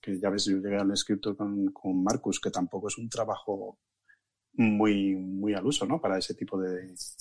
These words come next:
de concursos. Yo creo que al final, eh, volvemos un poco a lo mismo, ¿no? Es la honestidad y el, y el,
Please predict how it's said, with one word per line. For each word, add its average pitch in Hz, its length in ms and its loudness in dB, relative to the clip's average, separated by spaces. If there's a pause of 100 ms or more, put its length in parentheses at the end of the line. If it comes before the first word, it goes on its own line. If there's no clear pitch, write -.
de - 140 -2
concursos. - 640 -2 (680)
Yo 120 200 2
creo 147 100 4
que 143 80 4
al 123 60 2
final, 104 880 2 (560)
eh, 107 180 4
volvemos 101 380 0
un 104 80 0
poco 113 160 0
a 104 40 4
lo 95 60 4
mismo, 104 240 2
¿no? 120 180 0
Es 101 160 -4
la 101 140 0
honestidad 98 540 2
y 117 60 0
el, 98 380 -4 (140)
y 104 160 -8
el, 98 380 -10